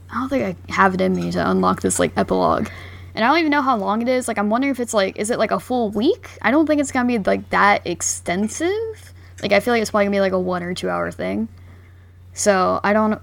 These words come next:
really know if the epilogue will be worth it. Like, kinda like Persona three Fez. Like, Persona three Fez has the answer epilogue, which is, like, twenty hours, so it's, like, definitely, like, way more expansive. But it's, like, not, it doesn't have, like, the cool pers-, things you like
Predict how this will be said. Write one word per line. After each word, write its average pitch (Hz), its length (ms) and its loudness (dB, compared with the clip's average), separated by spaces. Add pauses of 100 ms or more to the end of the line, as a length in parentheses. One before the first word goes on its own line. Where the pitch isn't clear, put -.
really 202 280 0
know 190 520 0 (480)
if - 120 -4
the - 160 0
epilogue 196 600 4
will 190 240 -2
be 190 140 0
worth 190 360 -4
it. 208 240 6
Like, 156 200 0 (120)
kinda 392 200 6
like 415 120 2
Persona 294 380 4
three 226 180 0
Fez. 180 320 2
Like, - 160 -4
Persona 285 300 0
three 277 140 0
Fez 214 320 4
has 190 600 0
the 196 280 -2
answer 185 340 -4
epilogue, 185 480 -2
which 220 160 2
is, 254 100 0
like, 214 220 4 (480)
twenty 190 400 0
hours, 151 320 -6
so 185 80 -6
it's, 180 160 -4
like, 185 100 -2
definitely, 190 340 0
like, 180 160 -4
way 180 120 -2
more 170 140 -4
expansive. - 460 -4 (360)
But 285 80 0
it's, 277 120 2
like, 277 120 0
not, 254 340 0
it - 60 -2
doesn't 277 160 0
have, 277 80 -2
like, 254 160 -4
the 208 80 -4
cool 233 340 -2
pers-, 220 320 -4
things 214 400 0
you 196 100 2
like 190 400 -2